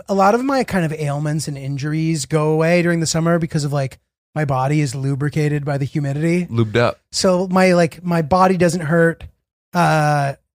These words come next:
Speaker 1: and I just feel good in general, and I have no problems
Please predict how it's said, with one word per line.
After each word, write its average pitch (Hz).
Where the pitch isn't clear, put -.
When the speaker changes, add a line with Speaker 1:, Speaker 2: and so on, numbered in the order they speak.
Speaker 1:
and 156
I 156
just 160
feel 160
good 151
in 160
general, 151
and 139
I 139
have 143
no 143
problems 131